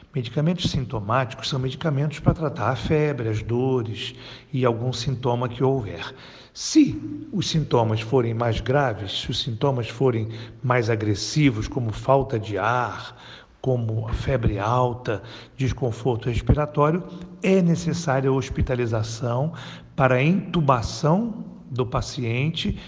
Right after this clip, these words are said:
Quanto mais rápido ele for colocado numa máquina para respirar, melhor, porque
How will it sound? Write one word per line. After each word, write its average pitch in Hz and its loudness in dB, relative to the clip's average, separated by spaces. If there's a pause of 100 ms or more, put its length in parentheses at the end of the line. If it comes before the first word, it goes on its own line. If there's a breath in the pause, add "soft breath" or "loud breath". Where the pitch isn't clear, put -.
(140)
Quanto 143 0
mais 143 4
rápido 139 4
ele 117 -2
for 135 2
colocado 131 0
numa 127 4
máquina 127 0
para 127 6
respirar, 147 0 (380 loud breath)
melhor, 120 4 (260 loud breath)
porque 120 0